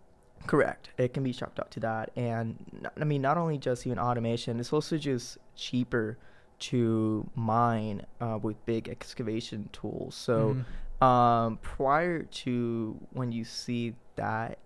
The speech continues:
Speaker 1: uh, uh, shift in technology, a lot of the coal was being mined underground, and that's, you know, what you would, I mean, it's just, it's just called underground mining, right? But after that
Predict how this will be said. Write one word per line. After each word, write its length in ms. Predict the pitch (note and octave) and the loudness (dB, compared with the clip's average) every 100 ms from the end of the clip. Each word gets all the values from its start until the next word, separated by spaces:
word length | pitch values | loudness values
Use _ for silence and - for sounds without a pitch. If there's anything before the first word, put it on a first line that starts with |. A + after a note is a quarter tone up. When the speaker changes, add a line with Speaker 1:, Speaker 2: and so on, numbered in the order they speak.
| - | -6
Speaker 1:
uh, 340 | A#2 - - - - | -4 -4 -6 -10 -8
uh, 220 | A#2 A2 | -6 -6
shift 400 | - - A2 A#2 | -6 -4 -4 -4
in 80 | - | -8
technology, 720 | B2 - A2 A#2 B2 C3+ C3 - - - | -10 -8 -4 -4 -2 -4 -4 -8 -18 0
a 80 | B2 | 4
lot 160 | A#2+ D#3 | 6 4
of 100 | E3 | 2
the 120 | D3 | -2
coal 520 | - A#2 A2+ A2+ B2 - B2 | 0 0 2 0 -4 -10 -4
was 240 | A#2 A2 | -2 -2
being 260 | - A2+ A2+ | -4 -4 -2
mined 220 | A2 A2 | -4 -4
underground, 600 | A2 A#2 C3 D#3+ F3 F3+ | -4 -4 -2 -2 -2 -4
and 100 | B2 | -6
that's, 240 | A#2 - B2 | -6 -8 -6
you 60 | |
know, 160 | A2 G#2+ | -4 -6
what 480 | G#2+ A2 A2 G#2+ - - - | -6 -4 -4 -4 -8 -16 -12
you 240 | B2+ A#2 | -6 -4
would, 540 | A2 A2 A2 G#2+ G#2+ - - - - - _ - - A2+ | -2 -2 0 -2 -6 -8 -18 -20 -20 -20 _ -20 -16 -10
I 40 | |
mean, 160 | G#2 G2 | -8 -8
it's 100 | - | -10
just, 160 | D3+ - | -12 -10
it's 140 | C3 | -10
just 160 | - - | -10 -10
called 300 | - G#2+ G#2+ | -4 -2 -2
underground 440 | A2+ A2 G#2+ G#2+ | -6 -6 -6 -6
mining, 460 | G#2+ A2 G2+ G#2+ - - - - - | -4 -4 -4 -6 -10 -14 -20 -8 2
right? 340 | A#2 A#2+ - - - | 4 4 0 -4 4
But 340 | A#2 A2+ - A#2 | 4 4 0 4
after 580 | A#2+ - B2+ A#2 A#2 A2+ | 4 2 -2 0 0 -2
that 380 | A#2+ A2+ A2 | 0 2 0